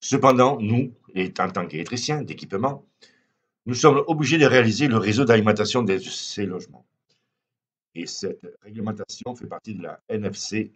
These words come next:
quinze cents. Que trouve-t-on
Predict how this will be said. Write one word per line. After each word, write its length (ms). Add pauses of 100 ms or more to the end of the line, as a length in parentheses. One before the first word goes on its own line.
quinze 260
cents. 260 (4000)
Que 120
trouve-t-on 640